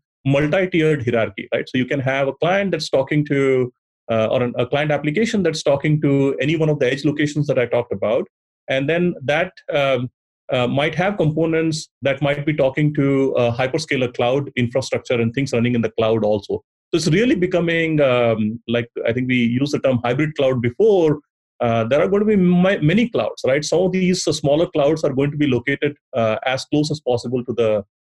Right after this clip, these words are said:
uh, edge, uh, as close as possible to the application and where the data is. And so, um, uh, y-, you know, uh, so that's why edge becomes very interesting.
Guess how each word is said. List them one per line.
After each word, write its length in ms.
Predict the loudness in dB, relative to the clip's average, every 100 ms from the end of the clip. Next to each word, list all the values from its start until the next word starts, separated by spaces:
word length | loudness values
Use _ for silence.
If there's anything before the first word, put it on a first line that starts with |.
| -4
uh, 100 | -2
edge, 360 | -2 -2 -4 -10 _ _ _ -2
uh, 240 | 0 0 -2
as 180 | -4
close 200 | -2 -2
as 80 | 0
possible 340 | 0 0 2 0
to 80 |
the 80 | 0
application 560 | 0 -2 -4 -4 -2 0
and 120 | 0
where 180 | 2 2
the 120 | 0
data 300 | 0 0 0 -2
is. 180 | -6 -12 _ _ _ _
And 100 | -2
so, 340 | 2 2 2 2
um, 340 | 2 0 0 -4 _ _ _
uh, 400 | -4 -2 0 -2
y-, 180 | -4 -8 -10 -6
you 60 | -2
know, 180 | 0 0
uh, 220 | 2 0
so 120 | 0
that's 220 | -2 0
why 240 | 2 2 2 0
edge 200 | -2 -2
becomes 280 | 0 0 0
very 180 | 0
interesting. 480 | 0 0 -2 -2 -6